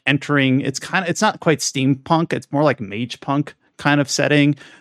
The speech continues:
where there's, there is some technology, but the idea is, is that this is the seventh age of this universe, uh, and the,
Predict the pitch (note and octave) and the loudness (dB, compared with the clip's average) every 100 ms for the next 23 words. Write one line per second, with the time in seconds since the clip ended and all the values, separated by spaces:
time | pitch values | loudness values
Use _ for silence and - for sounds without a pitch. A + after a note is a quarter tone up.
0 | _ C#3+ C#3+ C#3 - E3+ F3 F3 D3+ - | _ 4 6 6 6 4 6 4 2 2
1 | - F#3+ E3+ D#3 C3+ C3 B2+ A#2 B2+ B2+ | 0 2 0 0 0 0 0 2 2 4
2 | B2+ G#2+ G#2 - B2 C#3 C#3 D3 F#3 E3 | 2 0 -6 -4 2 4 4 6 6 6
3 | C#3 C3+ C3+ C3+ G#2+ C3+ C3 B2+ - _ | 4 4 4 0 0 2 2 0 -6 _
4 | _ - C#3+ B2 C3 D3 A#2 B2+ - E3 | _ -20 -10 -4 -4 -2 -2 -2 2 2
5 | E3 D#3 - C#3+ C#3+ C3 C#3+ A2+ B2+ - | 2 -2 0 2 2 2 -4 -2 -2 0
6 | B2+ B2 A#2+ A#2 - - _ - A#2+ A#2 | 0 0 0 -2 -4 -10 _ -4 2 4
7 | A2+ - B2 A#2+ A2 A2 - - - _ | 4 2 2 4 4 2 -4 -14 -20 _
8 | D#4 C#4+ G#2+ A2+ A#2 A#2 A#2 A2+ - | -16 -14 -4 0 2 2 0 -2 -6